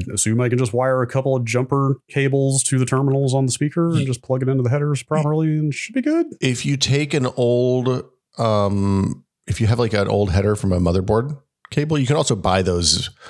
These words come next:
Speaker 2: those, um, they're, like, four pin Molex connectors. They're mini Molex, or I can't remember what the name of the connector is, but it's, it's, it's a standard connector type, and you can buy a bag of those for probably, like,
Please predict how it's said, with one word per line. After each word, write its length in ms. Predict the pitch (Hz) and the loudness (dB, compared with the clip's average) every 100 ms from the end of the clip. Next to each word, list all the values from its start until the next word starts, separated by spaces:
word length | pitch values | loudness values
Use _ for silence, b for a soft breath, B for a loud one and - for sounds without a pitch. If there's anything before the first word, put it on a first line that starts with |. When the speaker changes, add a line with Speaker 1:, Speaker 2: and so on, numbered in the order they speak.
| B B B - | B B B -2
Speaker 2:
those, 380 | 90 80 71 - | 0 2 0 2
um, 420 | 87 78 78 78 | 2 2 0 0
they're, 160 | 92 | 2
like, 120 | 87 82 | 0 0
four 200 | 101 92 | 0 2
pin 200 | 87 82 | 2 2
Molex 440 | 78 78 73 - | 2 2 0 0
connectors. 640 | 73 71 69 76 69 - - b b b - | 0 -2 0 2 2 0 -4 b b b 0
They're 120 | 85 | 0
mini 440 | 82 87 90 85 | 0 0 2 2
Molex, 400 | 78 76 76 73 | 2 2 0 0
or 100 | 82 | 0
I 80 | 90 | 0
can't 180 | - 104 | 0 0
remember 120 | 85 | 0
what 80 | 78 | 0
the 60 | |
name 100 | 76 | 0
of 100 | 76 | 0
the 60 | 73 | -2
connector 320 | 76 69 - | -4 -2 -2
is, 80 | - | -2
but 140 | - | 0
it's, 160 | 101 - | -2 -2
it's, 240 | - 110 | -4 0
it's 180 | 117 98 | 0 0
a 60 | 92 | -2
standard 380 | - 110 92 80 | 2 0 0 0
connector 300 | 101 80 - | 0 0 0
type, 180 | 90 | 0
and 100 | - | 0
you 40 | 92 | 0
can 120 | 101 | 0
buy 240 | 90 95 | 2 2
a 100 | 95 | 2
bag 320 | 80 82 82 80 | 0 0 2 0
of 80 | |
those 220 | 76 78 76 | 0 0 0
for 100 | - | 0
probably, 360 | 85 78 80 | 0 0 0
like, 280 | 80 76 - | 0 -2 -4